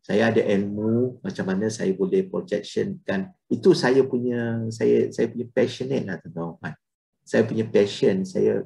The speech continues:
saya suka melihat, uh, sepuluh tahun lagi dia akan jadi apa. Ya, sepuluh tahun lagi jadi apa sebagainya. Alhamdulillah, kalaulah perkara tersebut dengan izin Allah berlaku, uh, saya akan menjadi orang yang paling bahagia di atas muka bumi ini.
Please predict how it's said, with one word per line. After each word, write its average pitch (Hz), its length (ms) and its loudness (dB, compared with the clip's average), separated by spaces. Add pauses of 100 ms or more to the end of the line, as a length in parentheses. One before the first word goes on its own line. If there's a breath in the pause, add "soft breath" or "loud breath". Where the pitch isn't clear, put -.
saya - 240 -4
suka 123 400 -2
melihat, 98 560 -2 (720 soft breath)
uh, 87 400 -2
sepuluh 110 320 0
tahun 127 320 0
lagi 120 320 0
dia 98 160 0
akan 104 80 -8
jadi 95 260 -4
apa. 87 300 -10 (240)
Ya, 110 160 -6
sepuluh 107 320 -4
tahun 104 160 -2
lagi 104 240 0
jadi 95 240 0
apa - 160 -8
sebagainya. 95 640 -2 (320)
Alhamdulillah, 104 640 0 (720 soft breath)
kalaulah 117 400 2
perkara 104 400 0
tersebut 101 480 -2
dengan 98 240 -2
izin - 240 -2
Allah 92 400 -2
berlaku, 95 560 -4 (480)
uh, 95 80 -6
saya 98 320 2
akan 92 240 -6
menjadi 92 160 0
orang 92 320 -2
yang 87 160 -8
paling 95 240 0
bahagia 87 480 -4
di 87 80 -8
atas 85 240 -8
muka 85 240 -18
bumi 87 400 -10
ini. - 40 -20